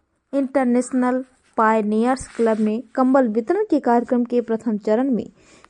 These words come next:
चित्रकूट के प्रमुख संतों व महंतों के साथ मोहकमगढ़ में कंबल वितरण कार्यक्रम हुआ।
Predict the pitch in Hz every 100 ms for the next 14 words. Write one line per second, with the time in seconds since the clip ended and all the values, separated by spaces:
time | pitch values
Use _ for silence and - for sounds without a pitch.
0 | _ 277 240 - 254 254 254 - 240 240
1 | 233 240 233 - 247 240 240 247 233 226
2 | 220 196 254 262 349 311 262 254 240 240
3 | - _ _ _ _ _ _ _ _ _
4 | _ _ _ _ _ _ - 285 302 349
5 | 330 311 285 269 285 - - 302 294 285
6 | 220 247 247 254 254 226 226 220 214 247